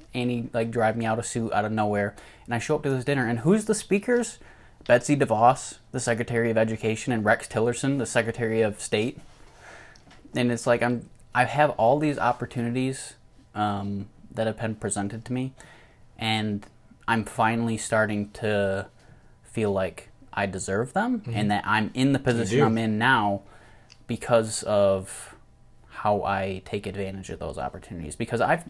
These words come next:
Speaker 1: I experience a lot of imposter syndrome, like, all the time.
Speaker 2: Elaborate on that for people that don't know.
Speaker 1: So imposter syndrome is when you feel like you don't have the credentials or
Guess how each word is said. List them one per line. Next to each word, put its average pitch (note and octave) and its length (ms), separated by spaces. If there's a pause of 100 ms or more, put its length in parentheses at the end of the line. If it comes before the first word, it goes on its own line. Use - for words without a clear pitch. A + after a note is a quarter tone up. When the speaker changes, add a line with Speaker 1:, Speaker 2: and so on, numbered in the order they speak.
Speaker 1:
I E3 220 (220)
experience C3+ 460
a - 40
lot F#2+ 180
of B2 80
imposter B2 420
syndrome, E3 440 (480)
like, F#2 340 (240)
all G#2 340
the G2 100
time. B2+ 440 (440)
Speaker 2:
Elaborate A2 480
on G2+ 100
that G2+ 180
for G#2 280
people G2 260
that F#2 100
don't F2 160
know. F2+ 240
Speaker 1:
So C3+ 240
imposter B2+ 460
syndrome D3 420
is A#2+ 520 (340)
when B2 220
you A#2 80
feel A#2+ 260
like A2+ 440 (200)
you A#2+ 220
don't A#2+ 480 (180)
have A#2 440
the G#2+ 500
credentials A2 720
or G#2 500